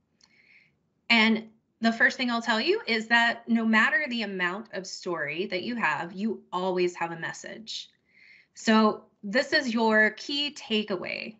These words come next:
the answer to the question, "So what?" And when you're designing, you need to define your message first for the entire report. And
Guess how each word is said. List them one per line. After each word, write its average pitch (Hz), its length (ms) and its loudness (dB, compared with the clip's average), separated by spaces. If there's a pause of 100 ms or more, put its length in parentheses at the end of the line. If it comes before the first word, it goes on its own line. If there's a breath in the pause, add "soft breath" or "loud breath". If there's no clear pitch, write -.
the 185 380 4 (200)
answer 285 340 0
to 262 160 -6
the 240 100 0
question, 208 720 -2
"So 185 600 -2
what?" - 380 -10 (1080 soft breath)
And 269 120 2
when 294 140 0
you're 294 100 4
designing, 226 640 2
you 226 440 0
need 208 340 2
to 202 340 0
define 226 460 2
your 311 140 -4
message 214 400 -2
first 190 300 -4
for 202 120 -4
the 175 320 -2
entire 226 640 0
report. 190 600 -4 (760 soft breath)
And 220 260 2